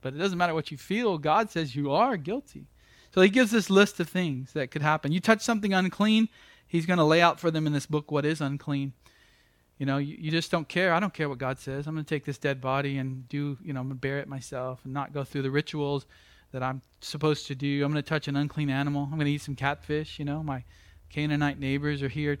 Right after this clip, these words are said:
They're visiting, my distant relatives. And we're gonna have some, the Midianites are in the camp. They're cooking some, what's another unclean animal? Uh, pig, you know, shrimp. We're gonna have a shrimp boil, a pig boil, um,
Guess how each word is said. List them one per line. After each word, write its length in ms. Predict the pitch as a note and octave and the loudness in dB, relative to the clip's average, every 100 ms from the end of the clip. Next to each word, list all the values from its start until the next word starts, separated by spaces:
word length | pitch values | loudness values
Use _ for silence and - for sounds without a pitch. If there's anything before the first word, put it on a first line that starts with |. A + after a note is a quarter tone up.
| - - - | -8 -20 -16
They're 120 | C3+ C3 | -10 -2
visiting, 440 | C#3+ C#3+ D3+ C#3+ C#3 | -2 0 -4 -4 -4
my 220 | C#3+ C3 - - | -6 -6 -10 -6
distant 320 | D3 - D3 | -6 -6 -8
relatives. 560 | C#3+ D3 - D3+ - _ _ - - - _ | -4 -4 -6 -12 -12 _ _ -20 -20 -20 _
And 120 | D3 | -4
we're 60 | C#3+ | -2
gonna 200 | D3+ D3 | 2 0
have 260 | C#3 D3 - | 2 0 0
some, 180 | D3+ D3+ | -8 -2
the 100 | D3+ | 2
Midianites 580 | D#3+ E3+ E3 E3 E3 D#3+ | 4 4 2 2 0 -2
are 60 | |
in 100 | D#3 | -2
the 80 | C#3+ | -2
camp. 340 | - D#3 E3 D3+ | -4 -8 -8 -6
They're 120 | D3+ | -8
cooking 380 | - D#3+ D#3 C#3+ | -6 -8 -6 -6
some, 300 | - C3+ B2+ _ - - _ - _ _ - | -6 -8 -8 _ -20 -20 _ -20 _ _ -12
what's 200 | C#3 - | -10 -4
another 380 | C#3+ C3+ C3+ B2+ _ _ - | -2 -2 -2 -6 _ _ -10
unclean 440 | C#3 C#3 D3 C#3 | -6 -4 -2 -2
animal? 440 | C3 B2+ B2 B2 - _ - | -2 -6 -8 -10 -16 _ -18
Uh, 220 | C3 C3+ B2+ - | -12 -10 -12 -4
pig, 300 | E3 C#3+ C3+ _ _ _ _ - | -4 -2 -8 _ _ _ _ -10
you 80 | D3+ | -6
know, 180 | D3 - _ _ | -6 -8 _ _
shrimp. 400 | - D#3 E3+ A3 | -12 -10 -10 -12
We're 760 | _ _ _ _ _ _ _ E3 | _ _ _ _ _ _ _ 0
gonna 60 | |
have 80 | D3+ | 0
a 40 | C#3 | 0
shrimp 300 | - E3 F#3 | -4 -4 -2
boil, 360 | F3 F#3 F3+ | -2 0 2
a 60 | C#3 | 0
pig 320 | F3+ G3 F3+ | 2 2 4
boil, 480 | F#3+ F#3+ G3+ G#3+ F#3 _ - - - _ | 2 4 4 0 -4 _ -20 -20 -20 _
um, 460 | D#3 D#3 D#3 D3 C#3+ | -2 0 0 -2 -6